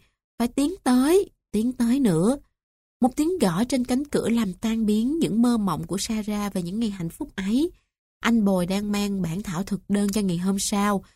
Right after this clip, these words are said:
do ông già Scullenberg thảo nháp bằng viết chì. Sarah lưu lại trang trại Sunnybrook trong hai tuần. Ở đấy, cô đã yêu Walter, con trai của nông dân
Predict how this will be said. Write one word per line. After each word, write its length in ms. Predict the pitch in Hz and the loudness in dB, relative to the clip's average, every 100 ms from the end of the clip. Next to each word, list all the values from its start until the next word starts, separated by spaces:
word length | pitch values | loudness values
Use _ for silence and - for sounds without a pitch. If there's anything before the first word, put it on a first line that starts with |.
| _ - | _ -4
do 100 | 202 | -2
ông 280 | - 196 185 | 0 -2 -2
già 200 | 175 160 | -2 -2
Scullenberg 720 | - 214 208 202 190 208 262 311 _ _ - | 0 0 0 -2 -2 0 0 -2 _ _ -12
thảo 180 | 135 | -8
nháp 380 | 190 202 190 254 | -4 -2 -2 -4
bằng 120 | 190 160 | -6 -4
viết 220 | 214 - | -6 -2
chì. 340 | 202 180 170 139 _ _ _ _ _ _ _ _ _ - | 0 2 2 -2 _ _ _ _ _ _ _ _ _ 0
Sarah 280 | 262 269 | 2 4
lưu 180 | 247 254 | 4 4
lại 220 | 233 147 | 2 0
trang 260 | 165 226 226 - | -2 -2 -4 -4
trại 300 | 170 147 151 | -6 -4 -2
Sunnybrook 720 | - 220 214 226 _ 311 339 | 0 2 2 -2 _ -4 -2
trong 160 | - 208 | -4 -6
hai 220 | 202 202 | -4 -4
tuần. 400 | 196 185 175 165 - _ _ - | -2 -2 -2 -4 -8 _ _ -10
Ở 140 | 185 | -6
đấy, 400 | 185 185 214 285 - | -6 -6 -6 -6 -4
cô 120 | 202 | -4
đã 100 | 180 | -4
yêu 260 | - 202 | -4 -4
Walter, 720 | 185 202 202 - 202 196 196 180 _ _ _ | -2 -2 -4 -4 -2 0 -2 -4 _ _ _
con 160 | 196 196 | -4 -4
trai 280 | - 190 190 | -2 -4 -4
của 200 | 185 151 | -6 -6
nông 240 | 202 196 | -4 -2
dân 180 | 190 185 | -2 -2